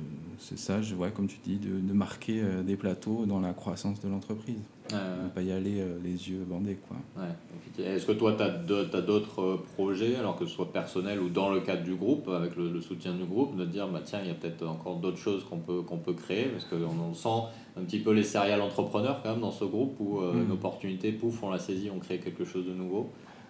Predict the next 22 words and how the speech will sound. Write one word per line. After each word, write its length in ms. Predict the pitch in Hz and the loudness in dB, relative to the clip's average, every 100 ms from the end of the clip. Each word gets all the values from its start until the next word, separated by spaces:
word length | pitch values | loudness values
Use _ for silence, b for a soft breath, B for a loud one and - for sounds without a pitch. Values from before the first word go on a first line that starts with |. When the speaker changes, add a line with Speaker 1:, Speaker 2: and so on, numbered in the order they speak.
| B - | B 0
Speaker 1:
Oui, 280 | 110 123 143 | 6 8 8
euh, 380 | 127 110 104 104 | 8 6 4 4
il 60 | 101 | 4
y 80 | 98 | 4
a 400 | 95 92 92 92 | 4 2 0 -2
quelque 340 | 101 95 104 | -4 -2 -2
chose. 320 | 107 - 110 104 90 | -4 -4 -4 -2 0
Alors, 200 | 92 101 | 0 2
on 140 | 104 110 | 6 6
a, 140 | 110 B B B - | 6 B B B 0
on 100 | 104 | 2
propose 440 | 120 123 143 135 | 4 6 6 6
des, 320 | 131 110 107 104 | 6 6 6 4
des, 260 | 101 95 | 2 2
des 80 | 98 | 2
prestations 800 | - 107 110 110 107 117 113 113 | 0 -2 0 0 0 2 2 4
de 280 | 104 92 90 | 2 2 -2
support, 520 | - - 110 117 113 | -4 -4 0 2 2
de 80 | 90 | 0
service 440 | - 113 107 107 | 0 2 4 2
desk 320 | 107 110 110 92 | 4 4 4 0
inst-, 280 | 95 - | -2 -4